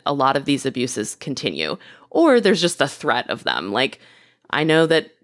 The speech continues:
you know, most people, especially I think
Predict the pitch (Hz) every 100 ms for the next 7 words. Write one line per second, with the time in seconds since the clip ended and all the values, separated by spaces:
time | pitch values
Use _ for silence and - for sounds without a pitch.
0 | - 156 135 156 - _ - 147 190 -
1 | - _ _ - 226 - 139 151 196 _
2 | _ _ _ _ _ - 160 156 156 175
3 | 156 151 143 151 143 131